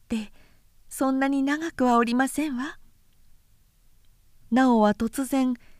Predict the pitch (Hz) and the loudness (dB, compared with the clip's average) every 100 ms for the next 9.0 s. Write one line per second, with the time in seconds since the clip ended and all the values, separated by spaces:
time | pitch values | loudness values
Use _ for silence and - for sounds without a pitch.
0 | _ - 254 - 311 277 196 185 - 180 | _ -6 -4 0 2 2 0 -2 -2 -4
1 | - 220 175 147 156 160 - - - - | 0 0 0 0 -2 -4 -10 -14 -20 -20
2 | _ _ - - - 190 170 180 180 226 | _ _ -16 -10 -2 0 0 -2 0 2
3 | 220 220 - 220 185 165 - _ - - | 2 2 0 -4 -4 -6 -12 _ -20 -10
4 | - 262 254 262 247 240 240 233 226 214 | -2 0 0 0 2 4 4 4 2 2
5 | 254 214 - - 202 226 170 123 - - | 0 0 -2 -4 -2 0 -2 -4 -10 -20
6 | - - _ _ _ _ _ _ _ _ | -20 -20 _ _ _ _ _ _ _ _
7 | _ _ _ _ - - 226 254 - - | _ _ _ _ -14 -10 -8 -10 -12 -20
8 | - - - 233 240 247 254 277 - 320 | -20 -16 -2 0 2 0 -4 -4 -6 -8